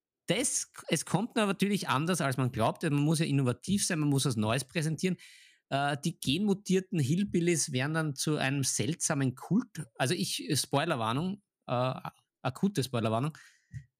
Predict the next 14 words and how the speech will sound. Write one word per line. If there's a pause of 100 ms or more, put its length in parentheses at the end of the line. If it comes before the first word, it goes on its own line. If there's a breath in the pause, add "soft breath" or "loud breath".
(120)
die
werden
jetzt
zu
einem
seltsamen
Kult (120)
umgewandelt,
die
halt
natürlich
irgendwelche
Hirschgeweihe
tragen